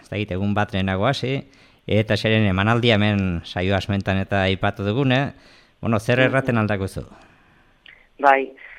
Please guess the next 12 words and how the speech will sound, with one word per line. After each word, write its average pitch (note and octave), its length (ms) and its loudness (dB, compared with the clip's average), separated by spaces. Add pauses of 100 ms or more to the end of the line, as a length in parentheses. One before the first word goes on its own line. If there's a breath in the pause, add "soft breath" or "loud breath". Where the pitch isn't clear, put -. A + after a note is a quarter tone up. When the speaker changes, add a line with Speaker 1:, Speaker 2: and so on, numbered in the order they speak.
(400 loud breath)
Speaker 2:
e, D3+ 180 0
bertze C#3 320 2
elkarrizketan D#3+ 680 2
errandun D3+ 400 0
bezala, D3 880 2
egun C#3+ 240 -2
bat D3+ 140 2
lehenago D3+ 320 2
hasitzea D#3 540 0
erabaki D3+ 480 0
ginen D#3 400 -2
bez-, C3 200 -4